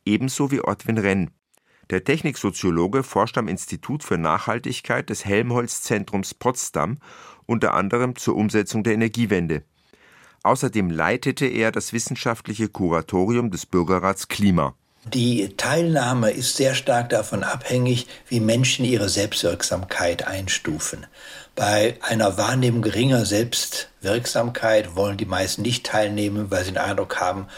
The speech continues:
Speaker 2: dass sie ohnehin nichts ändern können oder dass sie unkompetent sind, das zu tun, oder dass der Staat ohnehin nicht auf sie hört. Also je höher die Bildung und je höher das Einkommen ist,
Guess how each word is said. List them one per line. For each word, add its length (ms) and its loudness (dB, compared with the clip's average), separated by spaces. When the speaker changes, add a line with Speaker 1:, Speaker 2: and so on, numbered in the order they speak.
Speaker 2:
dass 160 -2
sie 80 0
ohnehin 420 0
nichts 220 0
ändern 420 2
können 360 0
oder 200 -2
dass 240 -2
sie 140 -2
unkompetent 880 -2
sind, 220 -2
das 200 0
zu 120 -8
tun, 400 0
oder 220 0
dass 180 2
der 100 4
Staat 400 0
ohnehin 380 -2
nicht 260 -2
auf 180 -2
sie 260 -6
hört. 340 -4
Also 380 0
je 180 -2
höher 220 6
die 140 2
Bildung 400 0
und 100 0
je 140 0
höher 160 4
das 160 -4
Einkommen 640 0
ist, 340 -2